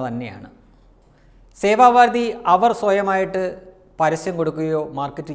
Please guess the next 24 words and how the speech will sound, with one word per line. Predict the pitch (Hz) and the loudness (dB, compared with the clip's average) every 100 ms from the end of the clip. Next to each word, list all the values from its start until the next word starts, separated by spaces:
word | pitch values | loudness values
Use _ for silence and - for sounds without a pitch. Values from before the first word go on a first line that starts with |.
| 139 | -10
ചെയ്യുകയോ | 135 135 135 135 | -10 -10 -12 -12
ചെയ്യുന്ന | 131 123 127 123 - - 127 | -10 -10 -10 -14 -18 -12 -10
ഒരു | 120 123 - - _ - | -8 -10 -16 -20 _ -8
സേവന | 156 151 151 151 147 | -4 -4 -4 -8 -8
സന്നദ്ധ | 131 143 131 147 147 - | -8 -8 -8 -10 -10 -12
സംഘടനയല്ല. | 123 131 123 110 104 104 - _ _ 156 | -10 -10 -10 -12 -14 -18 -20 _ _ -4
അവർ | 190 190 - - - - 170 | 0 -2 -4 -18 -20 -4 0
വളരെ | 175 180 160 160 | 0 -2 -4 -10
നിസ്വാർത്ഥരായിട്ടുള്ളവരാണ്. | 165 - 220 214 208 160 131 127 110 104 95 85 - _ - | -10 -2 0 0 -2 -2 -4 -6 -10 -8 -12 -14 -20 _ 0
പക്ഷേ | 233 262 247 - 220 | 0 2 -2 -4 -10
ഇപ്പോൾ | 214 254 220 - - - - 240 | 0 0 0 -6 -18 -20 0 2
സംഘപരിവാറുകാർ | 233 262 277 269 262 240 226 175 | 4 4 4 4 4 4 2 2
തന്നെ, | 151 113 - | -4 -6 -10
സംഘപരിവാറിൻ്റെ | 156 170 180 180 180 180 185 - 160 | -6 -2 0 2 2 2 -4 -6 -8
ഒരു | 160 139 | -8 -6
ഭാഗം | 151 175 170 | -4 -4 -6
തന്നെയാണ് | 151 151 139 165 - 139 | -8 -10 -10 -14 -16 -12
സേവാഭാരതി. | 131 117 110 104 101 - _ _ _ - _ - | -10 -8 -10 -14 -20 -20 _ _ _ -20 _ 0
സേവാഭാരതി | 202 247 285 285 285 285 | 4 6 6 6 4 0
സ്വയം | 247 247 240 240 | 2 2 2 0
ചെയ്യുന്നില്ലെങ്കിലും | 226 226 214 214 208 208 202 | 0 0 -2 -2 -2 -4 -6
ഇപ്പോൾ | 170 202 190 196 | -6 -4 -4 -2
സംഘപരിവാർ | 175 202 214 214 208 | -2 0 0 2 0
തന്നെ | 185 170 | -2 -6